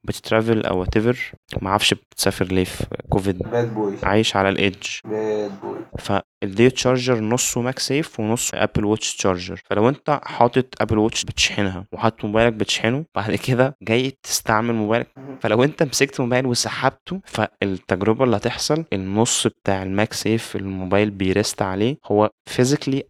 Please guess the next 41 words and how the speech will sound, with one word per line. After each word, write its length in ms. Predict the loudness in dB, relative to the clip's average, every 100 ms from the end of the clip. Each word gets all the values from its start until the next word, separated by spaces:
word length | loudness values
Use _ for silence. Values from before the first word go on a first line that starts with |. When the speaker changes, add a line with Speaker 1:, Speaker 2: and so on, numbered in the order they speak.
| -8
Speaker 1:
attached 480 | -2 2 2 2 -6
بالموبايل. 600 | -4 -2 0 2 0 -4 -8
فلو 180 | -4 -2
انت 180 | -2 -2
سحبت 560 | -2 -2 -2 -4 -2
الموبايل 380 | 0 0 2 2 0
من 120 | -4
على 240 | -6 -6 -6
الديو 420 | -8 -6 -2 -2
تشارجر 460 | 0 0 2 0 -2
ده، 200 | -2 -4
Speaker 2:
الساعة 300 | 0 2 2
هتقع. 360 | -2 -6 -4 -4
Speaker 1:
التشارجر 540 | -4 0 0 2 0 -2 0
كله 460 | 2 2 -2 -4 -6
هيجي 500 | -4 -2 -2 -2 -2
مع 300 | 0 -2 -2
الموبايل 440 | -2 0 0 0 -4 -8
including 480 | -2 0 0 -2 -2
كمان 240 | -2 0 0
الساعة. 500 | 0 0 0 -2 -6
Speaker 2:
تمام. 240 | -6 -6
مش 120 | -6 -6
كده. 220 | -8 -10 -4
Speaker 1:
فده 340 | -2 2 2
اللي 220 | 2 0
من 200 | -2 -2
الريفيوز 380 | -2 -2 -2 -2
الاونلاين 460 | -4 -2 2 2 0
لقيتهم 440 | 0 0 0 -2
بيشتكوا 520 | -2 -4 -4 -4 -2
من 120 | -2
الموضوع 500 | -2 -2 -2 -2 -2
ده. 200 | -2 -4 -4
محتاج 300 | -4 0 -2
تفكر 640 | -2 0 0 0 0 2
او 120 | 2
يبقى 200 | 2 2
عندك 220 | 2 2 2
بقى 180 | 0
تكنيك، 480 | -2 -10 -4 -2 -2